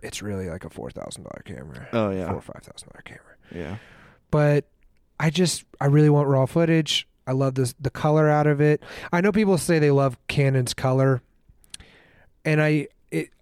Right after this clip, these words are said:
Speaker 1: I like it. I don't love it. I f-, I feel that there's a very distinct Canon characteristic. Like, I can, when you see Canon footage, you know it's Canon footage, and I am a little bit, it,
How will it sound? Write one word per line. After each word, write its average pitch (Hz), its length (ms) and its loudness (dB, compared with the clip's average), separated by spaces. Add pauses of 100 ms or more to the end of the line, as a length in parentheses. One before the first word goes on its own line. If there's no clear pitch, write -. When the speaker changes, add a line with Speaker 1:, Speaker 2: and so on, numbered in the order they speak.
(1400)
Speaker 1:
I 160 80 -2
like 196 460 2
it. 202 200 4
I 160 120 4
don't 143 240 2
love 117 240 0
it. 87 200 -8 (600)
I 151 60 2
f-, - 160 -8 (140)
I 170 120 2
feel 202 240 0
that 196 160 0
there's 180 180 2
a 170 80 2
very 165 320 2
distinct 151 600 0
Canon 147 680 2 (580)
characteristic. 147 880 0
Like, 139 160 0
I 143 120 2
can, 143 320 -2
when 147 200 2
you 143 120 4
see 165 360 2
Canon 180 340 2
footage, 185 380 2
you 135 60 0
know 131 260 4
it's 143 120 -2
Canon 170 280 0
footage, 196 480 0 (560)
and 139 260 2
I 139 540 2 (840)
am 131 320 -2 (100)
a 151 80 -2
little 156 220 4
bit, 147 260 2 (760)
it, 147 220 -6